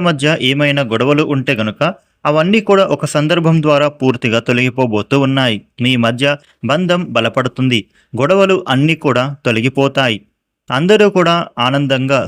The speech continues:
సంతోషంగా గడపగలుగుతారు. రేపటి రోజున వృషభ రాశి వ్యక్తులు మీకు ఉండే సమస్యలను అధిగమిస్తారు. మీకు ఉండే ఇబ్బందులన్నిటిని కూడా అధిగమించేందుకు మీ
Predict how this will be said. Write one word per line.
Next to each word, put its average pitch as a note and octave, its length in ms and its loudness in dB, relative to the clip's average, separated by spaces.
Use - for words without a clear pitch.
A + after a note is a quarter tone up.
సంతోషంగా A2+ 720 -2
గడపగలుగుతారు. D3 800 0
రేపటి F#3+ 400 0
రోజున F3+ 280 2
వృషభ D3 360 0
రాశి C3 280 -2
వ్యక్తులు A#2+ 400 0
మీకు G3 280 0
ఉండే G#3 200 2
సమస్యలను D3 600 0
అధిగమిస్తారు. B2 720 -2
మీకు F#3 340 2
ఉండే G#3 300 2
ఇబ్బందులన్నిటిని E3 840 0
కూడా D3+ 160 2
అధిగమించేందుకు C#3+ 840 0
మీ E3 100 2